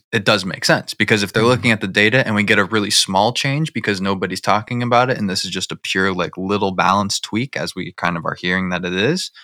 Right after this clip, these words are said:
Speaker 1: then it does make some sense i-, as a season twelve change.
Speaker 2: Yeah. What do
Speaker 1: Let's
Speaker 2: you
Speaker 1: keep it
Speaker 2: think about the Spitfire coming back?
Speaker 1: Dude, I don't know. I don't know. Like, 'cause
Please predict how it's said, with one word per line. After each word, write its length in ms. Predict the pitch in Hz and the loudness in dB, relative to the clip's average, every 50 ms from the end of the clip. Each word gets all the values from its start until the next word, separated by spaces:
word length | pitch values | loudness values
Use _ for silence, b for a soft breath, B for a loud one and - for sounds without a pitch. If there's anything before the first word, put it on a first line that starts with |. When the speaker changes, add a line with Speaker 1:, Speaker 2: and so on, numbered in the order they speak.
| B B B B - | B B B B -6
Speaker 1:
then 200 | 101 101 104 101 | 0 0 2 2
it 80 | 92 78 | 0 0
does 180 | 90 90 - - | -2 -2 -2 -2
make 160 | 85 82 - | -4 -4 -4
some 200 | - - 71 - | -4 -6 -6 -8
sense 400 | - - - - - - - - _ _ - | -8 -10 -10 -6 -6 -6 -6 -8 _ _ -8
i-, 60 | 95 | -6
as 200 | - - 92 85 | -4 -2 -4 -4
a 60 | 80 - | -4 -6
season 300 | - - 85 - - - | -6 -6 -8 -10 -10 -10
twelve 220 | - - - - | -10 -10 -10 -8
change. 360 | - - - - - - - _ _ _ _ _ _ _ _ _ _ _ | -10 -12 -12 -14 -16 -20 -20 _ _ _ _ _ _ _ _ _ _ _
Speaker 2:
Yeah. 200 | - 104 104 107 - _ _ _ _ _ _ _ _ _ | -14 -14 -14 -14 -14 _ _ _ _ _ _ _ _ _
What 240 | - 139 120 139 190 | -8 -2 0 2 2
do 40 | 202 226 | 4 4
Speaker 1:
Let's 60 | 233 | 4
Speaker 2:
you 40 | 214 | 2
Speaker 1:
keep 80 | 127 120 | 2 2
it 40 | 117 | 2
Speaker 2:
think 240 | 151 156 147 - - - _ | 0 0 -2 -4 -6 -12 _
about 380 | - 113 123 127 123 110 - _ _ _ - | -2 0 0 2 0 -2 -2 _ _ _ -8
the 100 | - - | -2 -2
Spitfire 680 | - - - 160 156 - - 139 101 85 - - - _ _ _ _ _ - | -2 2 2 0 0 0 -2 -2 -2 -2 -6 -12 -14 _ _ _ _ _ -4
coming 260 | - 147 131 123 117 | -2 0 0 0 0
back? 300 | 107 113 139 113 110 - | 0 0 0 0 -2 -4
Speaker 1:
Dude, 320 | - - 85 80 82 85 82 | -6 -4 -2 -2 -2 0 2
I 160 | 85 90 90 | 4 4 4
don't 200 | 90 87 87 87 | 2 0 -2 -2
know. 300 | 87 87 87 87 90 95 - | -4 -4 -2 -2 -4 0 2
I 200 | 107 110 117 113 | 4 4 6 4
don't 280 | 107 107 95 90 92 | 4 2 2 2 0
know. 240 | 92 95 92 92 90 | 2 4 4 4 4
Like, 260 | 82 - 98 107 - | 4 2 2 2 2
'cause 300 | - - 131 120 - - | 2 0 2 2 0 -2